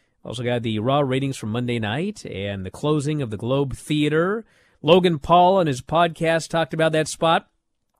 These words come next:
where he basically saved Rey Mysterio's life, although he does not want to take all of the credit for that. Believes he takes part of the blame. And also, of course, because it is Wednesday,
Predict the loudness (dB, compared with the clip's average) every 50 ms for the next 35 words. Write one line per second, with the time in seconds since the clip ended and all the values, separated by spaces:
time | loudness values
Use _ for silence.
0 | _ _ 4 4 6 8 6 4 4 0 -2 -2 -2 -2 -4 0 2 6 6 6
1 | 6 4 2 0 0 2 4 4 2 2 -2 -4 -2 -2 0 0 2 2 0 0
2 | -2 -4 -4 -2 -2 -4 -6 -10 -14 _ _ _ _ _ _ _ _ _ _ _
3 | _ _ _ -12 -8 -4 -4 -4 -2 -2 -2 -2 -2 -2 -2 -2 -2 -4 -6 -6
4 | -6 -4 -4 -6 -8 -4 -2 -2 -2 -2 -4 -4 0 0 2 2 0 -2 -2 -4
5 | -6 -6 -6 -6 -4 -2 -2 -2 -6 -8 -12 -14 -14 -14 -14 -14 -16 -18 -20 -20
6 | _ _ _ _ _ _ _ _ _ -14 -12 -8 -6 -4 -4 -4 -4 -6 -8 -6
7 | -4 -6 -6 -6 -8 -14 -4 -2 0 0 0 -4 -8 -14 -14 -14 -14 -14 -16 -14
8 | -14 -16 -16 -18 _ _ _ _ _ _ _ _ _ _ -4 -2 0 0 0 0
9 | -2 -4 -6 -6 -6 -4 -4 -4 -4 -6 -8 -8 -6 -6 -6 -4 -2 -2 -4 -4
10 | -4 -4 -4 -2 -2 -4 -4 -6 -8 -10 -8 -10 -10 -12